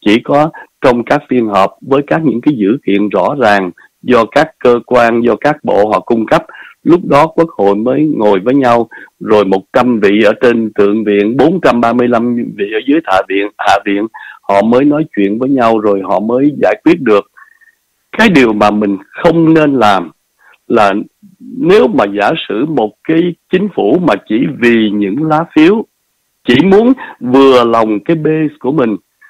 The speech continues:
rồi ra những cái, những cái, cái biện pháp mà gọi là ngay tức khắc để mà mình dễ mình kể công, mình lấy điểm đó, thì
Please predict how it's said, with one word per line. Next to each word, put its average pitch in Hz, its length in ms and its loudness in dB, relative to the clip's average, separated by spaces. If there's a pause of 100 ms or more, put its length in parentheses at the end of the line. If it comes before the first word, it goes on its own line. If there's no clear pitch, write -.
(160)
rồi 107 220 2
ra 135 240 0
những 123 300 -2
cái, 170 260 0
những 131 280 -2
cái, 170 140 0 (100)
cái 170 120 0
biện 117 280 -4
pháp 190 280 -2
mà 113 140 2
gọi 101 240 2
là 107 260 4 (340)
ngay 151 380 0 (120)
tức 240 180 0
khắc 240 140 0 (220)
để 107 120 -2
mà 110 140 0 (200)
mình 113 300 -4
dễ 107 320 0
mình 117 320 0 (140)
kể - 100 2 (100)
công, 156 200 2
mình 123 100 0
lấy 127 160 2
điểm 135 280 2
đó, 214 140 2 (520)
thì 101 60 2